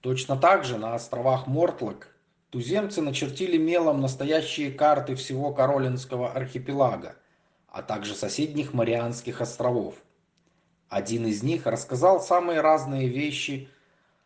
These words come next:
об островах Палао, расположенных к западу от Каролинских.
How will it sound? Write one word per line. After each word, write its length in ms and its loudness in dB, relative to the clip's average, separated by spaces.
об 200 -4
островах 600 4
Палао, 640 4
расположенных 960 -10
к 60 -16
западу 640 -2
от 180 -8
Каролинских. 680 -2